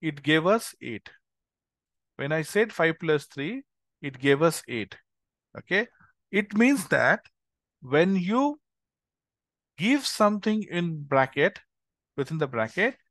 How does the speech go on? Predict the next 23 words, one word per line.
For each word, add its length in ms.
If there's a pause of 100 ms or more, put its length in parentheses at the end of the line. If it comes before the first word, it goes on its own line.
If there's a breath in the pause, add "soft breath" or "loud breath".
(240)
it 120 (240)
prints 380
onto 220
the 120
screen. 300 (560)
So 440 (160)
the 240 (240)
functionality 800
of 280
print 280
function 680 (300)
is 220
to 200 (100)
print 260
it 140
onto 240
the 100
screen, 460 (480)
something 500 (100)
that 200
we 100
can 180
see. 380